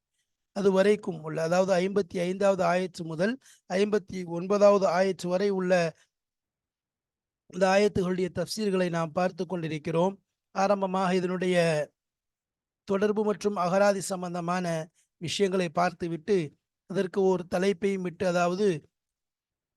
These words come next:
உலகத்தில் இரு வாழ்க்கை, அதாவது உலகிலேயே இரு வாழ்க்கை கொடுக்கப்பட்ட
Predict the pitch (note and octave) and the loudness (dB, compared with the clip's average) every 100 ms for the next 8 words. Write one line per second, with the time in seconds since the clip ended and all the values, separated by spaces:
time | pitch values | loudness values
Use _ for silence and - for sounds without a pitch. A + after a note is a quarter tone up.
0 | _ _ _ _ _ _ _ _ _ - | _ _ _ _ _ _ _ _ _ -20
1 | - F3+ F#3+ F#3 G3+ G#3 G#3 A3 F#3+ F#3+ | -20 -20 -8 0 4 2 0 -2 0 0
2 | F#3 E3+ F3 - D3+ B2+ D3 E3 F#3 E3+ | 2 2 0 -6 -12 -10 -2 0 0 0
3 | F#3 F#3+ F#3 G3+ F#3 F3+ F3 F#3+ - F#3+ | -2 0 0 0 0 0 0 -2 -6 -6
4 | F3+ F3 F#3 F#3 D#3+ | -6 -6 -6 -8 -2